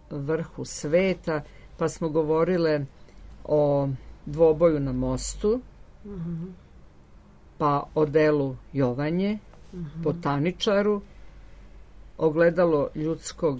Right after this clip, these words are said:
Speaker 1: roda i evo sada govorimo o nečem što bi se moglo nazvati ipak sublimatom onoga o čemu vi govorite i što ste do sad napisali. A,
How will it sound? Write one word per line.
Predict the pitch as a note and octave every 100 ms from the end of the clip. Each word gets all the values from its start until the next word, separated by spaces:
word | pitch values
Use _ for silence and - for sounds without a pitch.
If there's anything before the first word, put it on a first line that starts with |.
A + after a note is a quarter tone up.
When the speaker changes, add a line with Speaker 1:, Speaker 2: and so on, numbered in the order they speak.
| - -
Speaker 1:
roda | D3+ C#3+ D3+ G3 G#3+ G#3 G3 - - - - - - E3+
i | E3+ E3 D#3+ -
evo | E3+ D#3+ D#3
sada | - D#3+ D#3 D#3 -
govorimo | D#3 D#3 D3+ E3 D#3+ D3+ D3 -
o | E3
nečem | F3+ G3 G3 D#3+ -
što | - F3
bi | D#3
se | D3 E3+
moglo | F#3 A3 G#3+ D#3+
nazvati | D#3 F3+ F#3+ G3 - E3
ipak | F#3 G#3 - G#3+ -
sublimatom | - E3 D3 D#3 D3+ D#3+ F3 - D#3 C3 - - -
onoga | D#3 D3+ D3 C#3+ C3+ - - - - - - - - -
o | D#3 D3
čemu | - D3 D3 C3
vi | C3+ C3 -
govorite | D#3+ E3 F#3 F3 D#3+ - D#3+ D#3 -
i | D#3 C#3+
što | - C#3
ste | - C#3+
do | C3+
sad | C#3 D#3 C#3 C3 -
napisali. | D3+ - D#3 D3+ - D#3+ C3+ - - - - - - - - -
A, | D3 C#3+